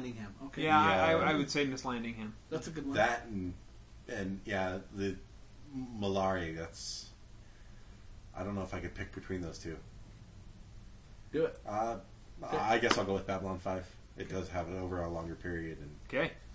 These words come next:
Speaker 2: Yeah, uh, by the way, that was the most original, uh, thing that you had come up with there. So great.
Speaker 1: Yeah.
Speaker 2: Yeah, thank you very much, Carbonite, man. That was great.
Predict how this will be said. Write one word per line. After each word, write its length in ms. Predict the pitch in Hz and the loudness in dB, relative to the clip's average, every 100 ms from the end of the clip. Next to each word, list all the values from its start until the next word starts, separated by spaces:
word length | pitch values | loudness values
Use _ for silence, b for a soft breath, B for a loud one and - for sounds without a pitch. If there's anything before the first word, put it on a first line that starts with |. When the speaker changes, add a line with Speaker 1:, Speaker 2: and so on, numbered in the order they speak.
| B B B | B B B
Speaker 2:
Yeah, 280 | 185 143 | 12 12
uh, 40 | 143 | 12
by 160 | 165 | 12
the 80 | 165 | 12
way, 100 | 165 | 12
that 200 | 147 160 | 10 8
was 160 | 156 139 | 8 4
the 80 | 147 | 4
most 240 | 147 143 | 4 4
original, 580 | 135 143 135 127 117 110 - - | 4 4 4 2 0 -2 -10 -2
uh, 300 | 123 113 113 | 4 6 4
thing 200 | 123 131 | 0 -2
that 120 | 120 | -2
you 180 | 104 117 | 0 0
had 100 | 117 | 0
come 180 | - 120 | -2 0
up 140 | 117 | 0
with 80 | - | -2
there. 140 | 107 98 | -4 -2
So 200 | 120 110 | -2 0
great. 300 | 117 117 139 | 2 2 2
Speaker 1:
Yeah. 160 | 143 | 0
Speaker 2:
Yeah, 40 | 107 - - | 0 -4 2
thank 220 | 160 156 | 2 4
you 60 | |
very 180 | 131 143 | 6 6
much, 200 | 135 127 | 6 0
Carbonite, 360 | - 120 113 110 | 0 0 0 -2
man. 160 | 120 | -2
That 100 | 123 | -2
was 100 | 110 | -4
great. 280 | 107 120 110 | 0 0 0